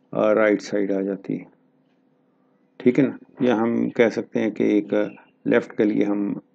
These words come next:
L use कर लेते हैं और right के लिए R use कर लेते हैं। तो, अ, मैं साथ साथ इसलिए इधर मैंने एल और आर लिख लिया,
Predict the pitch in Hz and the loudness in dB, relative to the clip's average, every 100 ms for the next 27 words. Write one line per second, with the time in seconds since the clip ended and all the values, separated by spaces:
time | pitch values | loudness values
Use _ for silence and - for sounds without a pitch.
0 | _ _ _ _ 110 113 120 120 123 117 | _ _ _ _ -4 -2 0 0 2 0
1 | 117 110 98 113 104 - - - 98 95 | 2 -2 -2 -4 -6 -14 -10 -6 -2 -2
2 | 95 95 104 110 151 160 _ _ - 101 | -2 -2 -2 0 0 -2 _ _ -2 0
3 | 98 101 98 - 104 107 95 107 104 - | 0 0 -2 -2 -2 -2 -4 -4 -6 -10
4 | _ - - _ - 123 - - _ _ | _ -20 -20 _ -2 0 0 -4 _ _
5 | - 113 113 127 123 131 113 127 123 123 | -2 2 4 4 4 2 2 0 0 0
6 | 120 143 131 127 117 120 113 113 113 - | 0 2 4 4 0 -2 0 -2 -4 -2
7 | 113 110 117 117 107 107 107 - 113 120 | 0 0 -2 0 0 2 0 0 -2 -2